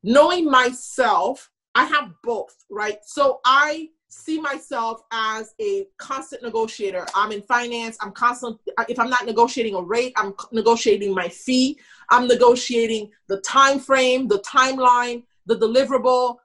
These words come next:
the project, you know, all of that. So the p-, you know, and when I think about the qualities that I bring my,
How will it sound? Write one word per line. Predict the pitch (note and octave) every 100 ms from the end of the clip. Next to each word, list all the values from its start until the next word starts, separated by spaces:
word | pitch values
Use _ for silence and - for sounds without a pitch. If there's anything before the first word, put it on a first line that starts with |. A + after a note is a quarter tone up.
| _
the | - D3
project, | - C#4+ C4+ B3 B3+ B3 -
you | - D4
know, | C4+ -
all | D4 F4 F4
of | -
that. | F#3+ C3 - _ _ _ _
So | _ - D#4 D4 C#4 C4 - _ _ _ _ _ _ _ -
the | F3+ C4+
p-, | - D#4 -
you | B3
know, | C4+ B3 -
and | B3+ B3 A#3+
when | B3
I | B3 A#3+
think | - D#4
about | F#4+ A#3+ B3+ A#3 A3 - _ _ _
the | F3+ -
qualities | _ - C4 D4+ F4+ F#4 F4+ C4+ A#3+
that | A3+
I | G3+
bring | F#3 B3+
my, | B3+ G#3+